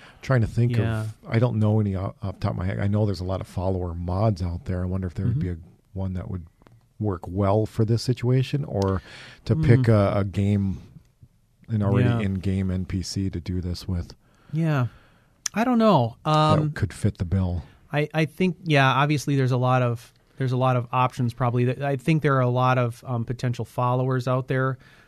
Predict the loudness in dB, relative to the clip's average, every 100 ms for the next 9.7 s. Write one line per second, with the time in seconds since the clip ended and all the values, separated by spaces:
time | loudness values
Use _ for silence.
0 | _ -10 0 2 2 0 -6 -20 _ _
1 | _ -8 -2 2 2 2 -2 -2 0 0
2 | 0 0 0 -4 -4 -2 0 0 -2 _
3 | _ _ _ _ _ _ _ _ _ _
4 | -16 -8 -2 2 2 2 2 2 0 -2
5 | -2 0 0 -2 -6 _ _ _ _ -4
6 | -4 -4 -10 -6 -2 0 -2 -2 -2 0
7 | -2 -2 -2 -2 -2 -2 -2 -2 -2 0
8 | 0 0 0 -2 -2 -4 -4 -2 0 -2
9 | -4 -6 -2 0 0 -2 -8